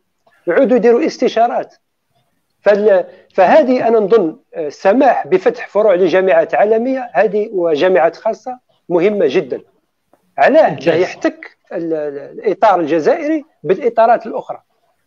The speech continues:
Speaker 1: عادة الشركات الخاصة يجيبوا لك كفاءات من برا، وأنت راح تستفيد منهم، يعني، آه، كما
Speaker 2: وحتى
Speaker 1: فتحنا
Speaker 2: يا
Speaker 1: السوق
Speaker 2: نعم.
Speaker 1: للشركات.
Speaker 2: وحتى يا
Speaker 1: نعم.
Speaker 2: لما تكون جامعات جا-، خاصة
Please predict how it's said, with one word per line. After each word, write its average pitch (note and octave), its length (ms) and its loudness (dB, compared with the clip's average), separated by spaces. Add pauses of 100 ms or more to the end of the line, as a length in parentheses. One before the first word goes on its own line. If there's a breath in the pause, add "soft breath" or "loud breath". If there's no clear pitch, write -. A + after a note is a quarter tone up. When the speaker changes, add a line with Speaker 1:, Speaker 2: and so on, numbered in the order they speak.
Speaker 1:
عادة C4+ 360 2
الشركات C4 500 -2
الخاصة C#4+ 320 -2
يجيبوا A#3 340 0
لك G#3 100 -8
كفاءات C4 460 0
من A#3+ 140 -2
برا، D#3 260 -4 (420)
وأنت D#4 220 0
راح D4+ 180 2
تستفيد A#3 540 -2
منهم، D#3+ 300 -4
يعني، C3 420 -8 (800)
آه، D3+ 300 -14 (520)
كما D#4+ 140 4
Speaker 2:
وحتى D4+ 140 0
Speaker 1:
فتحنا B3+ 160 -2
Speaker 2:
يا B3 160 0
Speaker 1:
السوق A#3 200 -4
Speaker 2:
نعم. G3 100 -6
Speaker 1:
للشركات. F#3+ 600 -4 (1080 loud breath)
Speaker 2:
وحتى E4 300 -4
يا A#3 240 -2
Speaker 1:
نعم. A3+ 300 0
Speaker 2:
لما A3+ 120 -8
تكون A3 400 -10
جامعات G3+ 640 -4
جا-، G#3 240 -4
خاصة C#4 540 -4